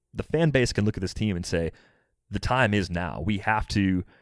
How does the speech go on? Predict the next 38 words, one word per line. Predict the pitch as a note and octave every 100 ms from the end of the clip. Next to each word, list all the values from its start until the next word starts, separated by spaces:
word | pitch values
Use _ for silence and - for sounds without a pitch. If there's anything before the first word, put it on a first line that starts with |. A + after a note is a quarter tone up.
| _ _ _ -
if, | G2
if | F#2+ G#2
we're |
gonna | G2+ D#3
get | C#3 C3
a |
championship | B2 A#2 A#2 F#2+ G2+ F#2
in | F#2+
Milwaukee, | F2 E2 A2+ - D2
it's | -
gonna | G#2+ F#2
be | F2 G2 F2+ F2 _ _ -
while | F#2+ G#2 F#2+
Christian | - A2 G2
Yelich | F#2+ A2+ G2 -
is | E2+
on | - F#2
that | F2 E2
contract." | - G#2+ G2 - D#2 -
It's | -
probably | - A2 A#2 E3+
not | G2 F2+
gonna | F#2
be | F2 F2 E2+ - - _
immediately | - G2+ G#2 G#2 F2 F2+
after | F2 G#2+ -
that | D#2+ D#2 D2
because | E2+ E2 E2
they | F2 F#2+
may | F#2+ G2
have | G2 F#2
to | E2
go | F#2+
into | A#2+
that | F2+ D#2+ E2+
deep | F2+ -
rebuild | F2 F2 F2 E2+ E2 - - -
and | - F2+